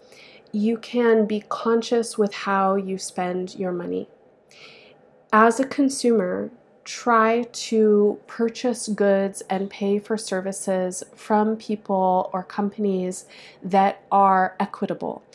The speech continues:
that pay living wages, that do their best to honor and replenish the environment. If you have money to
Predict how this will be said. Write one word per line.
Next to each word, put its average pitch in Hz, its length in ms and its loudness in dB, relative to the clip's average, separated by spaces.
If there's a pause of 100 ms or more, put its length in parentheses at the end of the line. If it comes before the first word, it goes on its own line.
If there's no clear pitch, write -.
(280)
that - 180 4
pay 220 300 4
living 220 340 6
wages, 185 760 -4
that 196 500 2
do 226 200 2
their 240 200 2
best 202 580 -2
to 202 380 0 (140)
honor 196 680 2
and 190 540 0
replenish 202 720 -2
the 196 140 -4
environment. 180 720 -8 (1040)
If 240 280 4
you 262 120 -2
have 233 240 -2
money 208 380 2
to 220 260 -4